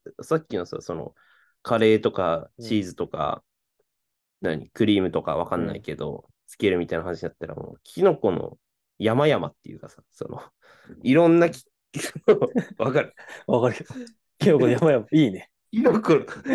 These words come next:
Speaker 1: キノコの山々じゃん。の中の一つ。
Speaker 2: うん。うん。
Speaker 1: キノコのチョコ山じゃん、それって。
Speaker 2: そうね。
Speaker 1: 今のキノコの山は。
Speaker 2: そうだよ。
Speaker 1: まあ、だから、キノコのや-、山々、だから、広がったってことね、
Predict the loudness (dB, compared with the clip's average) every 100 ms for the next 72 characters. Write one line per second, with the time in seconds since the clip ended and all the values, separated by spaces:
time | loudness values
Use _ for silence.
0 | -4 -4 2 2 2 0 2 2 2 2
1 | 0 -6 -4 0 2 4 4 4 4 2
2 | -2 -10 _ _ _ _ _ -20 -8 -8
3 | -8 -12 -16 -20 -20 _ _ -10 -10 -10
4 | -16 -4 2 2 2 0 0 -2 2 2
5 | 2 0 -4 -12 -8 -8 _ _ -6 -4
6 | -8 -12 -12 -6 0 4 4 2 -2 -6
7 | -6 -8 -8 -8 -10 -16 -14 -6 -6 -6
8 | -14 _ _ _ _ _ _ _ _ _
9 | -20 _ -20 -18 -6 -2 0 -2 -2 0
10 | 2 2 2 0 -2 _ _ -6 -2 0
11 | 2 0 -2 -6 -8 -6 -6 -8 -18 _
12 | -20 -10 -2 0 0 -2 -6 -6 -8 -14